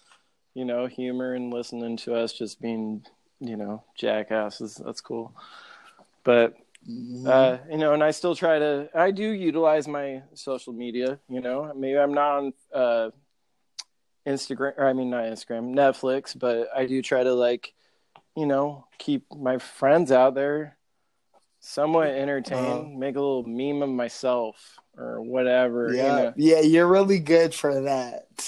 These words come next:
Speaker 2: and the videos.
Speaker 1: Yeah, you know, give 'em content. Like, let 'em know, like, "Dude, I'm out here alone, but, you know, you guys are my world, too."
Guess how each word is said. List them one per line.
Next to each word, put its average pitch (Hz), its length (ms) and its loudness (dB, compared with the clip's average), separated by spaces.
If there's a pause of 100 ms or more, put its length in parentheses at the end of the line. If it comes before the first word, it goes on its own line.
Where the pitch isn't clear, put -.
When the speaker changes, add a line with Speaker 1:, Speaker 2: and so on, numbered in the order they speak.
(120)
Speaker 2:
and 156 280 2
the 147 60 2
videos. 131 640 0 (140)
Speaker 1:
Yeah, 190 440 6
you 131 140 -6
know, 147 220 -2
give 170 200 0
'em 190 180 -2
content. 147 640 -6
Like, 120 180 -8
let 143 200 0
'em 156 160 -2
know, 147 260 0
like, 127 280 -4
"Dude, 143 300 -6
I'm 151 220 -4
out 139 200 0
here 131 180 -8
alone, 123 520 -14
but, 120 320 -8 (300)
you 123 140 -10
know, 120 160 -6
you 135 140 -2
guys 147 360 6
are 143 440 2
my 123 280 -6
world, 131 440 -2
too." 120 440 -8